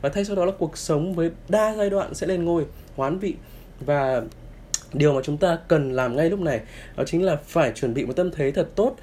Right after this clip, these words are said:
điều chỉnh tâm lý và thích nghi với nhịp sống linh động, linh động hơn với, ờ, nhiều sự lựa chọn hơn.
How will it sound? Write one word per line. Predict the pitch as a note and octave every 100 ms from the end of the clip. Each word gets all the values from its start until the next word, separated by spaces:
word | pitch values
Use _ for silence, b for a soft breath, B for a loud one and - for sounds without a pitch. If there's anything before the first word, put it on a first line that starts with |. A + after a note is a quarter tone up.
| B B B
điều | D3 D#3 C#3+
chỉnh | D#3 A2+ -
tâm | F#3+ F#3
lý | D#3 D#3 A3+ -
và | C#3
thích | A#3 A3+
nghi | F3+ F#3+ F#3+
với | E3 D3+
nhịp | E3+ C#3
sống | - C#3 B2+ F3+
linh | F#3 F3+
động, | F3 - B B B B - -
linh | D#3+ F#3+
động | F#3 C#3+
hơn | E3+ E3+ D#3+ - B B
với, | C3 C#3 C#3+ E3+
ờ, | A3 G#3+ A3 B B B -
nhiều | D#3+ D#3+
sự | C#3+ C3+
lựa | B2+
chọn | -
hơn. | D3+ D#3